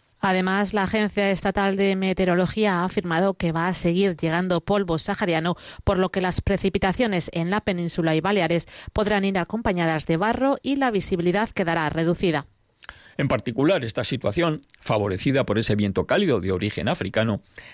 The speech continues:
Speaker 2: ha elevado las temperaturas hasta los veinte grados o más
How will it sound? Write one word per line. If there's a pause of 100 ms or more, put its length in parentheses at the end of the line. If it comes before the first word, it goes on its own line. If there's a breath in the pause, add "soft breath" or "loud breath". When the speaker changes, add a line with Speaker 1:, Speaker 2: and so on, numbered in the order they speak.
Speaker 2:
ha
elevado
las
temperaturas
hasta
los
veinte
grados
o
más